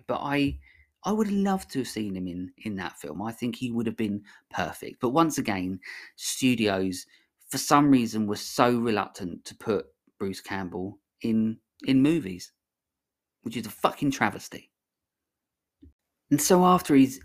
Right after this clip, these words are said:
incredibly small, s-, you know, blink or you'll miss it role in Darkman, he sort of continued this sort of path of, of being in these smaller sort of movies, you know, once and again not being given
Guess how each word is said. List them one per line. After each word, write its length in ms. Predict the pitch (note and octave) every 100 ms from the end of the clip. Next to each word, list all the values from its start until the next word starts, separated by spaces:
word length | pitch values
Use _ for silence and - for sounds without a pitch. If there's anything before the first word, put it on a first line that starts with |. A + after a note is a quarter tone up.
| -
incredibly 1000 | C3+ C3+ - - - F#3 E3 A#2+ G#2+ G2
small, 520 | - A2 G2+ F#2+ F#2 - _ _ _ _
s-, 240 | - - -
you 160 | C#3+
know, 240 | C3 A2 A#2+
blink 400 | C#3 D#3 D#3 C#3+
or 80 | C3
you'll 140 | B2 A#2
miss 260 | A2+ -
it 180 | F2+ - _ B2+
role 420 | B2 G#2 F#2+ F#2 -
in 180 | G2+ F#2+
Darkman, 640 | G2 F#2 - F#2 E2+ F2+
he 60 | A2
sort 360 | - G3+ G#3+
of 80 | - _ _ _ -
continued 840 | - C3+ - B2+ A#2+ A2+ G2+ F#2+ - - - - - _
this 180 | F#3+ A3
sort 220 | - E2
of 60 | -
path 360 | - - F#2
of, 180 | G#2 F#2+
of 180 | - -
being 280 | A#2 G#2 G#2
in 100 | G#2
these 240 | G2+ G2 -
smaller 460 | G#2+ G#2 G2 F#2
sort 360 | F2+ - - F2+
of 80 | F2 _ -
movies, 680 | G2+ F#2+ F#2 E2 D2+ -
you 80 | F#2
know, 100 | G2
once 400 | G#2+ C3+ C3 A2+
and 100 | G#2+
again 420 | G2+ F#2+ F#2+ A2
not 240 | A2+ G2 -
being 280 | G2+ F#2+
given 400 | F#2+ F#2+ F2+ F2